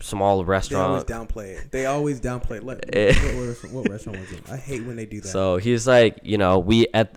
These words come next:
Speaker 1: when I joined, there was one location. I joined the team as a co-founder. We grew it to four hundred fifty locations." Uh, it's, uh, you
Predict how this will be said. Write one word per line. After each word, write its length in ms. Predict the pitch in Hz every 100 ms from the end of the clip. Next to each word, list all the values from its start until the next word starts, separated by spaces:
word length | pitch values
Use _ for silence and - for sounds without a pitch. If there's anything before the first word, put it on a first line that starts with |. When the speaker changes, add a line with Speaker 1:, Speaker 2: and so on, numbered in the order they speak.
| -
Speaker 1:
when 220 | 92 101
I 120 | 107
joined, 500 | 87 95 117 113 104 92
there 160 | 92 98
was 140 | 90
one 260 | 82 95 101
location. 800 | 98 92 90 98 - 110 107 107 - - -
I 120 | 90
joined 280 | 87 98 98
the 80 | 95
team 300 | - 101 95
as 120 | 90
a 60 | 92
co-founder. 640 | - 92 - 92 92 92
We 120 | 92
grew 200 | 85 90 90
it 100 | -
to 100 | 87
four 240 | - 87
hundred 260 | 92 87 -
fifty 380 | - 110 107
locations." 800 | 92 82 - 82 78 80 78 80 - _ - - - -
Uh, 240 | 71 82 76
it's, 160 | 87 95
uh, 180 | 90 82 -
you 120 | 110